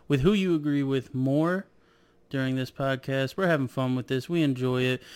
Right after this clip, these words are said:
This one's probably gonna be a little bit shorter. I don't know if we're doing them too long or not, but we're gonna give it a go with, like, thirty minutes roughly.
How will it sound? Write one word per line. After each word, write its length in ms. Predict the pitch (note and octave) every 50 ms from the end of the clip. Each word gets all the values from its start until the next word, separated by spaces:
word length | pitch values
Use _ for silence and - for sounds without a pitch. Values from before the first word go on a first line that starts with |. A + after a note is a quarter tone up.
| - - - -
This 180 | E3+ E3+ -
one's 160 | F#3+ F3+ E3+
probably 300 | - - G#3+ G3 G3 G3
gonna 160 | F#3 F#3+ F#3 F3
be 80 | F3
a 60 | E3+
little 260 | E3 E3 E3 F3 F3 E3
bit 140 | E3+ D#3+
shorter. 640 | - - - - D#3 D3+ D#3 D3 D3+ D#3 D3+ D3+ D3+
I 60 | C#3 D#3
don't 100 | D#3 D3+
know 80 | D3
if 80 | C#3+ -
we're 80 | D3 C3+
doing 200 | C3+ C3+ C3+ C3+
them 100 | C3 B2+
too 180 | - D#3 C#3+
long 380 | C#3 C#3 C3+ C3+ C3+ C3+ C3 C3
or 120 | C3 C3
not, 640 | B2+ C3 C#3 D#3+ E3+ F3+ G3 G#3 G3+ - - - - - _ - - - - - _ _ _ _ -
but 100 | C#3 C#3
we're 120 | C3+ D3
gonna 140 | D3 D3 D3
give 160 | C#3 C#3+ C#3
it 60 | C3+ C3+
a 60 | B2+
go 280 | B2+ C3 B2+ B2+ B2+
with, 220 | B2+ B2 B2 A#2+ -
like, 220 | B2+ B2 A#2+ -
thirty 280 | - - E3+ D#3 D3+ D3
minutes 360 | C#3 C3 B2+ B2+ A#2+ - -
roughly. 440 | B2+ A#2+ A2+ - - C3 B2 B2 A#2+